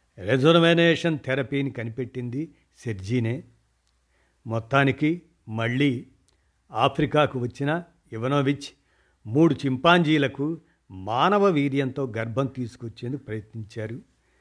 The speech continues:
కానీ ఆ ప్రయత్నాలు ఫలించలేదు.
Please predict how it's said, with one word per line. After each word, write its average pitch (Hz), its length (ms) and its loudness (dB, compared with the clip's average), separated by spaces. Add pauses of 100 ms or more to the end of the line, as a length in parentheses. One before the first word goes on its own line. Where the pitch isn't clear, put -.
(260)
కానీ 113 640 -2 (360)
ఆ 123 120 2
ప్రయత్నాలు 120 640 -2
ఫలించలేదు. 123 760 -2